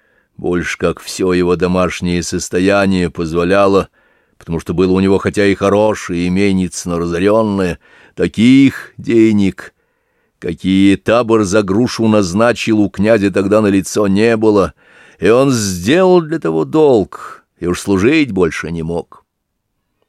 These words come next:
Знавши все эти его привычки, я много хорошего от него не ожидал и для Груши.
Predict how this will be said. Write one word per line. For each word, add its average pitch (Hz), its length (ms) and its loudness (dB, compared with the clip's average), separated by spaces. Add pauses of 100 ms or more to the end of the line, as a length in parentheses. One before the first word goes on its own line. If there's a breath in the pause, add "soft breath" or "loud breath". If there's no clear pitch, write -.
(960)
Знавши 170 800 -2
все 175 440 0
эти 151 220 -8
его 110 240 2
привычки, 104 640 -4
я 90 220 2
много 95 420 -2
хорошего 76 720 -10
от - 160 -16
него 73 260 -10
не 92 200 -6
ожидал 73 600 -4
и 69 60 -8
для 64 240 -12
Груши. 67 800 -14